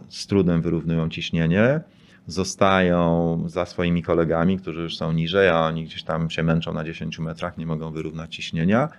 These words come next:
Mało tego, przy tej okazji, jak mają problem z wyrównaniem, to zaczynają wykonywać próbę Walsalwy w sposób nieprawidłowy, czyli siłowo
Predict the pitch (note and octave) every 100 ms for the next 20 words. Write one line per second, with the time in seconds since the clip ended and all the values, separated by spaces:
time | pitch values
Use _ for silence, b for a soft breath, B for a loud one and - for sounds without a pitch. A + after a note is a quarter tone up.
0 | - A2 C#3 F#2 E2 D#2+ G2 C3+ C#3+ A#2
1 | - - G#2+ A#2+ G2 G2 F#2 G2 F#2+ F2
2 | F2 - F2 E2 - G#2 A#2 F2 E2+ F2
3 | E2 E2+ E2+ F2+ B2+ C3+ - _ _ _
4 | _ _ - G2 A2 - G2+ F#2+ - F#2+
5 | G#2 F#2+ F#2 F2 F#2 F#2 F#2 - F2 E2+
6 | E2+ E2+ F2+ F2 E2 - E2 F2 D#2+ E2
7 | E2+ F2+ - E2+ E2 E2 E2 E2 D#2 -
8 | - D#2+ D#2+ D#2 - - F2 F2 F2 F2+
9 | G#2 D3+ G#3+